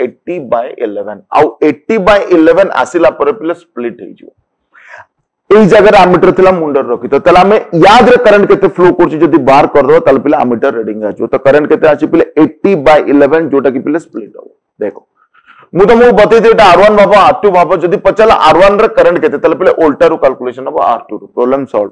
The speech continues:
ତାହେଲେ ପିଲା ଆମେ ଲେଖିବା ଆର ଟୁ, ତା ଜାଗାରେ ଲେଖିଦେଲେ ପିଲା three divided by ଆର ୱାନ ପ୍ଲସ୍ ଆର ଟୁ, ତା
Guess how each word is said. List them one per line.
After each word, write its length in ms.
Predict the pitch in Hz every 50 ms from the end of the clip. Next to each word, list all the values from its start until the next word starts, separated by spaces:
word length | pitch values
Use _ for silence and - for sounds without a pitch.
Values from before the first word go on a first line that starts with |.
| _ _
ତାହେଲେ 160 | - 127 127 101 135
ପିଲା 120 | 139 139 - -
ଆମେ 160 | 131 147 160 160 151
ଲେଖିବା 360 | 123 - - 120 107 127 135 165 196 196 - _ _ _ _ _ - -
ଆର 100 | 123 123 - _ -
ଟୁ, 80 | 135 131 113 104 _ -
ତା 80 | 131 127 120 110
ଜାଗାରେ 180 | 127 123 120 117
ଲେଖିଦେଲେ 300 | 110 110 113 120 117 120 - -
ପିଲା 140 | 120 123 113 -
three 160 | - 127 143 156 139 113
divided 320 | 135 113 131 123 110 123 120 120
by 60 | - - - - 123
ଆର 80 | 127 131 151
ୱାନ 120 | 170 180 165 -
ପ୍ଲସ୍ 220 | 160 151 135 - 127 117
ଆର 80 | - -
ଟୁ, 80 | - 110 104 -
ତା 80 | -